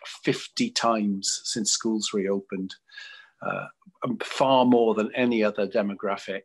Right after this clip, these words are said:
And we think, and there's i-, increases in primary as well. And without the government taking note of that, doing something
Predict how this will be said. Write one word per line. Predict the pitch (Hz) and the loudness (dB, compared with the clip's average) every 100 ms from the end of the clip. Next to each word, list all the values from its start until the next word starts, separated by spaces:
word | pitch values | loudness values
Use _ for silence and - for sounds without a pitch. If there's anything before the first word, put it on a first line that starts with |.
| - | -4
And | 120 107 | -2 -2
we | 110 | -4
think, | 107 123 120 - | -2 -2 -4 -2
and | 117 107 - _ | -2 -2 -6 _
there's | 123 - - | -4 -2 -4
i-, | 139 - | -6 -2
increases | 127 127 127 127 120 | -2 2 2 2 0
in | 117 | 0
primary | 104 120 117 110 110 104 | 2 2 4 2 0 -2
as | 101 - | -4 -4
well. | 101 92 - _ _ - - - - _ - | -6 -8 -16 _ _ -20 -20 -20 -20 _ -2
And | 120 117 120 | 0 2 0
without | 117 127 147 - | 2 2 2 -4
the | 120 120 | -6 -2
government | 120 110 107 104 - _ _ _ | -2 -2 -4 -6 -10 _ _ _
taking | - 139 127 123 117 | -6 -4 -2 -4 -2
note | 123 131 - | 0 -2 -4
of | 113 - | -12 -6
that, | 101 95 - 123 | -6 -6 -12 -4
doing | 120 131 127 | 0 2 2
something | 120 120 - 113 110 | 0 -2 -2 -6 -6